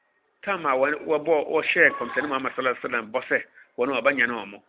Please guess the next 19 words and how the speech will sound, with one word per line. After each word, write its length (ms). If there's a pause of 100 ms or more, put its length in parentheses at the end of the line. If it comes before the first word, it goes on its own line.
(320)
na 100
wɔn 160
ayɛ 280
sallah 380
alfajiri 560
no. 60 (440)
Ne 120
nyinaa 320
no, 140 (180)
deɛ 140
bɛyɛ 200
nti, 240 (260)
firi 220
sɛ, 240 (180)
wɔamfa 540
Nyankopɔn 680
tumi 240
andi 520
kan 140